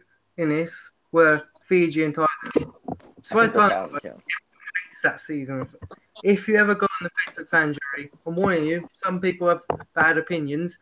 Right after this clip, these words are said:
Speaker 1: but, um, this, well, they usually really hate Thailand, but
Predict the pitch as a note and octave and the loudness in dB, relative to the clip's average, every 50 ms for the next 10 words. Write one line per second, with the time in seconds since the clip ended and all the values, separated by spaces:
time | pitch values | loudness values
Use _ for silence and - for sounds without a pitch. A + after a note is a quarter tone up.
0 | _ _ D#3 D3+ - _ _ - E3 D#3 - - - _ _ _ _ _ _ _ | _ _ -12 -12 -12 _ _ 4 4 4 4 -2 -10 _ _ _ _ _ _ _
1 | _ _ _ _ _ _ _ - F3+ F3 F3 E3+ E3 D#3+ D#3 D3+ - _ _ _ | _ _ _ _ _ _ _ -2 4 6 6 6 6 0 -4 -6 -10 _ _ _
2 | _ _ _ _ G#3+ A3+ G#3+ A3 - - - _ _ _ - F#3 F3 E3+ D#3 D3+ | _ _ _ _ 2 2 2 2 -6 -14 -20 _ _ _ 0 2 2 2 2 2
3 | F#3 G3 G3 F#3+ F3 D#3+ - _ F3+ F#3+ F3+ D#3 D#3+ D#3+ D#3 D3 E3 E3+ D#3+ D3 | 4 4 4 2 -2 -6 -10 _ -6 -6 -4 -4 -4 -6 -4 -4 -4 -6 -4 -6
4 | C#3+ C3+ C3 D#3 C#3+ C3+ - - D3 - - - - A#2 A2+ A2+ - - - - | -6 -4 -4 -4 -4 -4 -8 -8 -8 -8 -8 -10 -12 -12 -12 -12 -14 -16 -18 -18
5 | _ _ _ _ _ D3+ D3 | _ _ _ _ _ 2 2